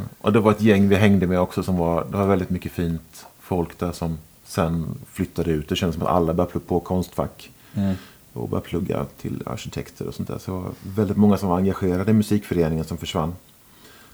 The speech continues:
Speaker 1: Eh, och spreds, eh, runt omkring. Och då lämnade vi också stan för att då hade vi, liksom, alla våra polare stuckit. Och då flyttade vi ner till, till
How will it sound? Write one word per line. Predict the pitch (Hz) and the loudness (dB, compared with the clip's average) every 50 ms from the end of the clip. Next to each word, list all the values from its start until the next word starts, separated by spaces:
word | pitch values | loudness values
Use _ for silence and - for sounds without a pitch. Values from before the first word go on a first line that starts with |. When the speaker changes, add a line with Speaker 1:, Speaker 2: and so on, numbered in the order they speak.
| _ _ _ - | _ _ _ -10
Speaker 1:
Eh, | 101 92 87 85 87 87 85 85 85 87 87 90 90 90 - _ _ _ _ _ _ _ _ _ _ _ _ _ _ | -8 -8 -6 -6 -6 -8 -8 -10 -10 -12 -14 -14 -16 -18 -20 _ _ _ _ _ _ _ _ _ _ _ _ _ _
och | - - - | -16 -16 -16
spreds, | - - - - 82 71 69 - - - - - - - - _ _ _ - _ - | -18 -20 -8 -4 -4 -4 -4 -4 -8 -12 -14 -14 -14 -16 -20 _ _ _ -20 _ -12
eh, | 110 110 107 95 92 92 - - - - _ _ _ _ _ _ _ _ _ _ | -10 -8 -8 -8 -10 -12 -14 -20 -20 -20 _ _ _ _ _ _ _ _ _ _
runt | - 101 87 80 | -6 -4 -4 -4
omkring. | 87 87 - 95 87 - - - - - | -4 -6 -6 -8 -10 -10 -12 -20 -20 -20
Och | - - - - - - | -20 -20 -20 -12 -6 0
då | - 98 | 2 4
lämnade | 92 92 92 92 87 85 82 | 4 6 4 4 4 4 4
vi | 85 | 4
också | 87 82 - - | 2 2 0 -4
stan | 76 - 85 76 76 76 | -4 -2 -2 -2 -2 -4
för | - - | -4 -6
att | - | -6
då | 87 | -4
hade | 85 87 87 85 | -4 -2 -4 -2
vi, | 82 85 | -2 -4
liksom, | 78 73 - 82 65 | -4 -4 -6 -6 -6
alla | 71 80 80 78 | -4 -4 -4 -6
våra | 80 82 82 80 78 78 78 - - _ _ _ _ _ | -6 -4 -4 -4 -4 -6 -8 -14 -20 _ _ _ _ _
polare | - 95 90 82 82 85 85 | -4 -4 -2 -2 -2 -2 -4
stuckit. | 82 - - 85 - - - - - - - _ _ _ _ _ _ _ _ _ | -4 -4 -6 -6 -6 -8 -12 -14 -18 -20 -20 _ _ _ _ _ _ _ _ _
Och | - - | -12 -10
då | - 95 | -8 -8
flyttade | - - 87 - - 60 | -8 -8 -8 -8 -6 -6
vi | 64 73 | -4 -4
ner | 67 67 | -6 -6
till, | - - 65 - 101 - - - | -6 -8 -8 -8 -8 -10 -10 -8
till | - 95 85 - - | -6 -6 -4 -4 -6